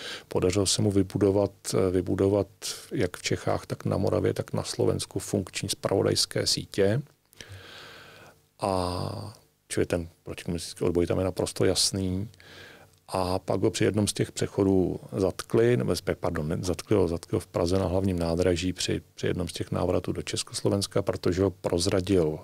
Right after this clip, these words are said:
jiný agent, který byl ale zároveň agent Ministerstva národní obrany, Oldřich Mihola, řečený Zmetek, nebo s krycím jménem Zmetek, což opravdu odpovídalo tomu, jak se Mihola choval. A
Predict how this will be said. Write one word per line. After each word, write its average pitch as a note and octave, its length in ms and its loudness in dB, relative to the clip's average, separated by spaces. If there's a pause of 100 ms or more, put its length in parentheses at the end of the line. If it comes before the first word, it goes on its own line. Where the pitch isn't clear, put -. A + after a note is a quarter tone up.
(140)
jiný F#2+ 360 2
agent, G#2+ 340 2
který F#2+ 240 -4
byl F#2+ 180 -2
ale F#2+ 160 0
zároveň F#2 520 0
agent F2+ 460 0
Ministerstva F#2 640 -4
národní F#2 420 0
obrany, G#2 580 2 (400)
Oldřich F2 400 -2
Mihola, G2+ 400 2
řečený F2+ 460 -4 (100)
Zmetek, - 520 -2
nebo - 160 6
s - 80 2
krycím F2+ 320 2
jménem F2+ 260 0
Zmetek, F2+ 440 -2
což - 220 -6
opravdu F#2 280 -4
odpovídalo F2+ 440 2
tomu, F2+ 240 -2
jak F2+ 160 -8
se - 100 0
Mihola F2+ 320 0
choval. F2+ 460 2 (1160)
A G2+ 420 2